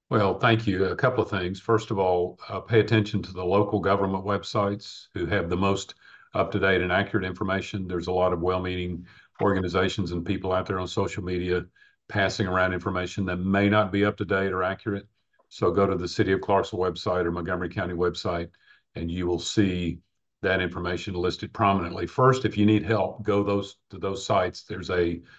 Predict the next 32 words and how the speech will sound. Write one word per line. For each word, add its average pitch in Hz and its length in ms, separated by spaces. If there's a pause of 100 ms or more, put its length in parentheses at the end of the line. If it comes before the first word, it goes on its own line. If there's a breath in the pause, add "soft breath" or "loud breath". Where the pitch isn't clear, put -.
(200 soft breath)
list 107 440
of 85 160
resources 104 580
available, 95 560 (360)
everything 98 440
from - 140
shelter, 101 520
food, 98 380
clothing, 95 600 (360 loud breath)
financial 95 400
assistance, - 480
medical 92 300
assistance, 90 520
whatever 98 240
you 90 120
need, 92 200
it's 87 160
available. 87 600 (340 soft breath)
But - 100
if 92 100
you're 101 380 (440)
not 127 440
impacted 95 640
and 87 180
you 90 80
wanna 101 240
volunteer 92 640
or 92 220
help 104 340
in 95 80
some 98 240
way, 92 460